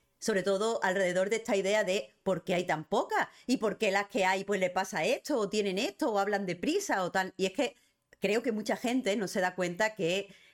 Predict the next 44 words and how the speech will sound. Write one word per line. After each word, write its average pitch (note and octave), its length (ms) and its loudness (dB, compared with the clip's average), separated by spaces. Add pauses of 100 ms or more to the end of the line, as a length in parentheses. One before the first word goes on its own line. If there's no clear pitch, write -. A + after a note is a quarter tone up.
(160)
nadie F#3+ 520 2
nace F#3+ 320 0
sabiendo G#3 460 0
en A#3+ 60 0
el G#3+ 80 0
sentido F3 340 0
de G3 100 0
que F3 100 -4
tú F3+ 120 -2
no F#3+ 240 -2
naces F3+ 380 0
sabiendo E3+ 500 -2
cómo E3 240 0
hablar D#3 300 0
delante D#3 260 -2
de D#3 80 -2
un D3+ 60 -2
micrófono, G3+ 580 -2 (300)
no F#3 180 2
naces F3+ 380 -2
sabiendo F3 560 0
cómo F3 400 -2
construir F3+ 400 0
un F3 120 -2
texto, D#4+ 440 -2 (200)
no G#3 120 2
naces G3 280 -2
sabiendo F#3 360 0
cómo F3+ 200 -2
editar F3 300 0
un G3+ 140 -4
vídeo. A#3 380 -2 (260)
Puedes A3 220 2
tener C#4+ 420 -2
más G#3 340 0
o C4+ 60 0
menos A#3 300 0
habilidades F3 520 0
de G3+ 100 -2
base. D3 440 -4 (460)
O - 40 -20
sea, G3+ 160 0
puedes, G3+ 380 -2 (320)
pues, F3 160 -2